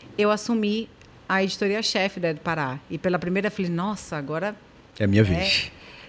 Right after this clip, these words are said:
Speaker 1: Não, e assim, é uma responsabilidade
Speaker 2: Sim.
Speaker 1: gigante, né? Porque já vinha, assim, de um, de, de anos de sucesso, assim. Por exemplo, a questão do, dos concursos, a gente colocou na época dela, a Arcângela, a Arcângela que é professora, também continua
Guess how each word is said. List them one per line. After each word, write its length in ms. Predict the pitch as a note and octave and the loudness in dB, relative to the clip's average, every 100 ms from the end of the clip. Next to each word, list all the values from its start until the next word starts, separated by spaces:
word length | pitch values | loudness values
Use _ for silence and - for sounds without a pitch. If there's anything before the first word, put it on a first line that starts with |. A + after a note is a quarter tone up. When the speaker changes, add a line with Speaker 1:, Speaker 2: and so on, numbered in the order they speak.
| - | 2
Speaker 1:
Não, 240 | A#3+ G#3 | 4 4
e 80 | F3 | 4
assim, 280 | G3 - G#3 | 4 2 2
é 40 | |
uma 60 | F#3+ | 2
responsabilidade 800 | F#3+ G#3+ G3 F#3+ G3 F#3 F3 F3 | 2 0 0 -2 -2 0 2 2
Speaker 2:
Sim. 200 | E3 F#3+ | 2 -2
Speaker 1:
gigante, 680 | F3 F#3 G3 A3+ C4+ C4+ G#3 | -2 0 6 6 6 4 2
né? 200 | F3+ F3 | 2 0
Porque 520 | F#3 F3 - F#3 - | 0 -2 0 0 0
já 200 | E3+ F#3 | 0 2
vinha, 420 | F#3 E3 A3+ C#4 G#3+ | 2 2 4 4 4
assim, 220 | - F#3+ | 2 0
de 160 | E3 | 2
um, 240 | F#3 E3+ D#3+ - | 0 0 -2 -8
de, 200 | D#3 E3+ | -6 -6
de 240 | - D#3 F3 | -4 0 2
anos 280 | G3 A3+ F#3+ | 4 4 2
de 120 | G3 | 0
sucesso, 580 | A#3+ A#3 G3+ G#3 G#3 D#3+ | -2 -2 0 0 -2 -6
assim. 380 | - E3 D#3 D3 - - - | -4 -2 -2 -4 -10 -10 -2
Por 80 | |
exemplo, 400 | F3 F#3 E3+ E3 - | 0 0 -2 -4 -4
a 140 | D#3 | -4
questão 280 | F3 F#3 F3+ | -2 -2 -2
do, 220 | E3+ E3 | -2 -4
dos 240 | D#3 D#3 | -6 -6
concursos, 880 | - F#3+ - F#3 A3+ F3 - D3+ - - - - | -2 -2 0 0 0 -2 -6 -8 -10 -12 -12 -4
a 60 | |
gente 180 | E3 D#3+ | -2 -2
colocou 320 | F#3 F3 F#3 | 0 0 0
na 100 | F3+ E3+ | 0 0
época 260 | - E3+ | -2 -2
dela, 580 | D3 D3+ F3+ F#3 D#3 C#3 | -2 0 2 2 0 -4
a 80 | - | -4
Arcângela, 580 | D3+ - F3 F#3 F3 C#3+ | -4 -2 0 0 0 -4
a 40 | |
Arcângela 300 | B2+ D#3 D3 | -4 -4 -4
que 80 | D3+ | -6
é 40 | D#3 | -6
professora, 600 | D#3+ F3 D3+ E3+ E3+ D#3 | -8 -8 -8 -4 -4 -2
também 240 | D3+ D#3 | -4 -4
continua 480 | E3+ - E3+ E3+ | -4 -4 -2 -2